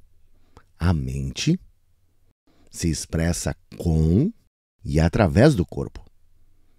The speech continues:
Se você quiser saber o que está acontecendo na mente de uma pessoa, observe os seus padrões de comportamento. Dê uma olhada nos resultados que ela está obtendo.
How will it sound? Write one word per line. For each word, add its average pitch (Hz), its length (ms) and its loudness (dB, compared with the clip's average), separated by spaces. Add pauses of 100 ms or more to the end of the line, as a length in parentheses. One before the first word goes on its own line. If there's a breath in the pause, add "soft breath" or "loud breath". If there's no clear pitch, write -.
(1080)
Se - 140 -4
você 95 260 -2
quiser 87 380 -2
saber 73 400 0
o 80 60 0
que - 100 -10
está 85 220 -2
acontecendo 82 640 -2
na 71 120 0
mente 101 340 0
de 82 100 0
uma 151 200 4
pessoa, 90 380 2
observe 123 540 2
os 170 80 -2
seus 170 200 -4
padrões 135 480 4
de 98 80 2
comportamento. 69 680 -8 (300 soft breath)
Dê 131 140 8
uma 180 160 4
olhada 98 420 2
nos 87 160 0
resultados 92 560 0
que - 120 -2
ela 101 120 2
está 92 200 -2
obtendo. 85 720 -2